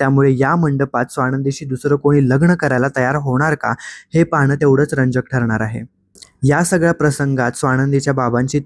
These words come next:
तब्येत, त्यांना तर काही होणार नाही ना, हे पाहणं देखील महत्त्वाचं आहे. त्यामुळे झी मराठी या वाहिनीवरील विण दोघातलीही तुटेना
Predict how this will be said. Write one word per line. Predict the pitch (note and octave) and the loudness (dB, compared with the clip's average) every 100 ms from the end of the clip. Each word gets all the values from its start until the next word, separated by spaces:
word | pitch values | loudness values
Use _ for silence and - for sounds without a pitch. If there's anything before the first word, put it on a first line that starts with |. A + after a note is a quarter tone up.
| - | -2
तब्येत, | A#2+ B2 C#3+ - _ _ _ - - _ _ - | -4 0 -2 -2 _ _ _ -20 -20 _ _ 0
त्यांना | C#3 D#3+ F#3+ | 2 4 2
तर | F3 | 0
काही | D#3+ D#3+ | 2 2
होणार | C#3+ C#3 C#3 | 2 2 2
नाही | C#3+ C3 | 0 0
ना, | A#2 C3+ - _ | -2 -4 -10 _
हे | D3 | -2
पाहणं | D#3+ D3 C3+ C#3+ | 0 0 0 2
देखील | C3+ C3+ A#2+ C#3 _ _ _ _ _ _ - | 0 0 -4 -4 _ _ _ _ _ _ 0
महत्त्वाचं | C#3+ C#3+ C#3 C3 C3+ | 2 2 0 0 0
आहे. | A2+ A#2+ B2 | 0 -2 -4
त्यामुळे | - C#3 C#3 C#3 C3 C#3+ | -4 -2 0 2 0 0
झी | D3 C#3+ | -2 0
मराठी | E3+ E3+ E3+ F#3 | 2 2 0 2
या | E3+ | 0
वाहिनीवरील | C#3 C3 D3 C#3+ C3 B2 C3+ C3+ | 0 0 0 0 2 0 -2 0
विण | D3 D3+ | 0 2
दोघातलीही | C#3 C3 C3 C#3 D#3 D3+ D3 | 2 2 2 0 0 0 -2
तुटेना | - C3 C3+ C3 A2+ | -2 0 0 0 -2